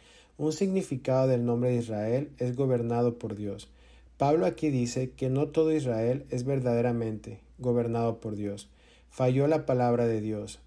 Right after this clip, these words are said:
No, en lugar, no todos los que descienden de Israel son gobernados por Dios. Uno,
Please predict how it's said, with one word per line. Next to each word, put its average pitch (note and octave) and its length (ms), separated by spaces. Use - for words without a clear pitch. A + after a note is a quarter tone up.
No, A#2+ 320
en B2+ 220
lugar, B2+ 420
no C#3+ 200
todos E3 220
los D#3+ 140
que C#3 160
descienden B2+ 500
de B2 80
Israel A2+ 500
son C3+ 240
gobernados A#2 600
por G#2 220
Dios. G2+ 340
Uno, B2+ 380